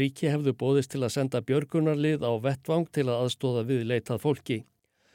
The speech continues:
Athygli vekur að hinn stríðshrjáða Úkraína er þar á meðal. Þá hafa hjálparstofnanir einnig boðist til að veita aðstoð. Fjöldi fólks hefur hvergi höfði sínu að, að halla. Aðstæður eru erfiðar á skjálftasvæðinu,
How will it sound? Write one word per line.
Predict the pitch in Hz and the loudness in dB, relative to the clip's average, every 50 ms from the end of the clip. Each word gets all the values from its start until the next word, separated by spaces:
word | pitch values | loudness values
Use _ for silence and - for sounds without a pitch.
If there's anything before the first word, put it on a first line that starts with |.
| _ - _ - | _ -12 _ 0
Athygli | - 165 - 196 175 170 160 139 | 0 4 4 4 4 6 4 6
vekur | 143 143 135 - - 175 160 | 6 4 4 4 2 4 4
að | 147 123 127 | 4 4 4
hinn | 143 135 135 127 107 | 4 4 4 4 2
stríðshrjáða | - - 151 147 147 143 - - - - - 147 135 123 127 123 120 | 0 0 2 2 2 0 0 -4 -8 -2 0 0 0 2 0 0 2
Úkraína | 156 185 185 - 165 170 160 165 160 156 151 135 127 | 2 0 0 0 0 2 2 2 2 2 2 2 2
er | 123 - | 0 0
þar | - 127 123 110 107 | -2 -2 0 0 0
á | 101 | 0
meðal. | 110 123 135 123 117 113 104 - - - _ _ _ _ _ _ _ _ _ _ - | 0 2 2 2 0 0 -2 -6 -12 -20 _ _ _ _ _ _ _ _ _ _ -2
Þá | - 170 165 | 2 4 4
hafa | 170 175 160 156 127 - | 6 4 4 4 2 2
hjálparstofnanir | - 127 120 - - 151 - - 160 151 - 170 165 165 175 170 151 147 | 0 -2 -2 0 -2 -2 -2 0 0 0 2 2 2 4 4 4 2 2
einnig | 143 - 160 156 143 | 2 2 0 0 2
boðist | - 165 165 165 160 - | 4 4 4 4 4 2
til | - 160 156 | 0 0 2
að | 165 156 147 165 | 2 4 4 2
veita | 170 156 - 135 | 2 2 0 0
aðstoð. | 135 135 123 - - - 120 110 - - _ _ _ _ _ - _ - | 2 2 2 0 0 -2 -2 -2 -2 -8 _ _ _ _ _ -20 _ 2
Fjöldi | - 180 196 190 196 160 | 4 4 4 6 4 2
fólks | - - 151 156 - - - | 2 2 0 0 0 0 -2
hefur | 160 135 131 - - | 0 0 0 -2 0
hvergi | - 151 156 135 - 151 131 131 | 0 0 0 0 0 0 2 2
höfði | 131 131 139 143 135 135 | 2 2 2 0 0 0
sínu | 151 147 135 127 113 | 2 2 2 2 2
að, | 120 123 123 117 110 | 0 0 0 0 -2
að | 110 - 127 | -2 0 0
halla. | 131 120 - - 123 107 113 - _ _ _ _ _ _ _ _ - _ _ - 151 | -2 0 0 0 0 0 -2 -6 _ _ _ _ _ _ _ _ -20 _ _ 2 4
Aðstæður | 160 156 - - 160 180 190 202 185 165 | 4 4 4 4 4 6 6 6 4 4
eru | 139 131 113 | 4 2 2
erfiðar | 117 120 127 120 147 156 165 165 170 | 2 2 2 4 4 4 4 4 2
á | 160 | 0
skjálftasvæðinu, | - - 175 165 - 180 160 - - 170 165 165 170 170 170 | 0 0 -2 0 2 0 0 2 4 4 6 6 6 4 4